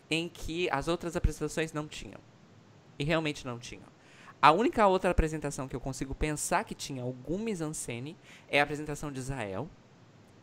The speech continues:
que tinha, para além do staging, algum mise-en-scène, mas não era toda a mise-en-scène. E uma que nós vamos falar depois.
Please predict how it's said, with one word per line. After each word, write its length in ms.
que 100
tinha, 540
para 200
além 240
do 80
staging, 580
algum 580
mise-en-scène, 800
mas 220
não 160
era 160
toda 360
a 20
mise-en-scène. 640
E 380
uma 240
que 100
nós 200
vamos 240
falar 240
depois. 680